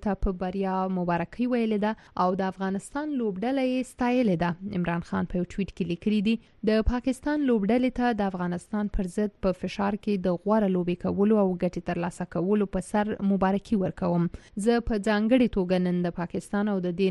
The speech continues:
نه وړاندې د هندوستان په خلاف د افغانستان لوبډلې ته په زړورې لوبې مبارکي وایم.» دا په نړیوال جام کې د افغانستان اتمه پرله پسې لوبه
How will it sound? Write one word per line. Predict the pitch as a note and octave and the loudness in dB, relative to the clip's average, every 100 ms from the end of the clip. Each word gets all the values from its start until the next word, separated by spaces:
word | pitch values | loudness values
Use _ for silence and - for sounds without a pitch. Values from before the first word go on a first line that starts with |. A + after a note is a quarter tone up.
| F#3 | 0
نه | F3+ | 0
وړاندې | F#3+ F#3+ F#3 | 0 0 0
د | F3+ | -2
هندوستان | F#3 F3 F3 F3+ F#3 | -2 -4 -6 -4 -4
په | F3+ - | -4 -4
خلاف | F3 F3 | -2 -2
د | - F3 | -4 -6
افغانستان | - F3 - - G3 G3+ | -4 -4 -4 -2 0 2
لوبډلې | F#3 F3 G#3+ C4 B3+ | 0 2 2 4 2
ته | B3+ B3 - - - | -2 -6 -16 -4 2
په | F#3 | 2
زړورې | F3+ F3 F3 F3 F3 F3 | 2 2 2 2 2 4
لوبې | F#3+ G#3+ A#3 A3+ | 6 8 6 6
مبارکي | A#3+ B3 B3+ - C4 | 2 0 -2 -2 -2
وایم.» | F#3 F3 F3 - _ _ _ _ - G#3 | 0 -2 -4 -8 _ _ _ _ -4 2
دا | B3 B3 | 2 4
په | A#3+ A3+ | 2 4
نړیوال | G#3 G3+ G3+ G3+ F#3+ | 2 2 2 0 0
جام | G#3 G#3 - | -2 -2 0
کې | G3+ G3 | 0 0
د | F#3 | -2
افغانستان | - F3 F3 - G3+ F#3+ | -6 -8 -8 -4 0 0
اتمه | F3+ - G3 G3 G3 | 0 0 0 0 0
پرله | - G#3 F#3+ | 0 0 -2
پسې | G3+ - A3 G3+ | -4 -4 -2 0
لوبه | G#3 G#3 | 0 0